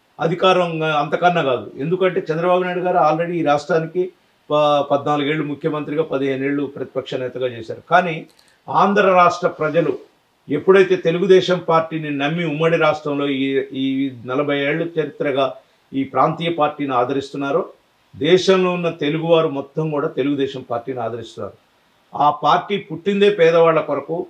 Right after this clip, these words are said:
పేదవాళ్ళ రక్షణ కొరకు, ప్రజాస్వామ్య రక్షణ కొరకు పుట్టింది.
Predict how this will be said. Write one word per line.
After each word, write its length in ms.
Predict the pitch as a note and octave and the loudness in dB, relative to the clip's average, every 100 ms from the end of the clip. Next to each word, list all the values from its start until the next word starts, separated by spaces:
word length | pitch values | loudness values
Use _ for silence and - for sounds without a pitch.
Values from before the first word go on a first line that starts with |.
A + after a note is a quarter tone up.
| C#3+ | -2
పేదవాళ్ళ 400 | D#3 D#3+ D#3 C#3 | 4 4 4 2
రక్షణ 380 | A#2+ - E3 | 0 -2 -2
కొరకు, 340 | D#3+ D3+ C3 B2+ | -2 -2 -2 -6
ప్రజాస్వామ్య 720 | - C#3 E3+ E3+ E3+ D#3+ D3 | -6 0 2 2 2 0 0
రక్షణ 360 | B2+ C3 F3 | -2 -2 -4
కొరకు 300 | E3+ D3 - | -4 -4 -6
పుట్టింది. 380 | A#2+ B2+ B2 G2 | -10 -10 -10 -14